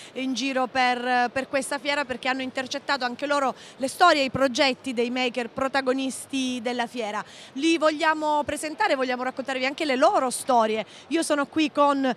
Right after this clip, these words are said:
Alessandro Allevi, studente del Master in Comunicazione e Media dell'Università di Roma Tor Vergata.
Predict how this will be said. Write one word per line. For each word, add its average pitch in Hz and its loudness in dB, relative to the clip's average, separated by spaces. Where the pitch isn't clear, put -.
Alessandro 254 4
Allevi, 302 4
studente 269 0
del 240 -4
Master 254 -6
in 247 -8
Comunicazione 254 -4
e 254 -4
Media 302 2
dell'Università 247 0
di 240 0
Roma 247 4
Tor 247 0
Vergata. 233 0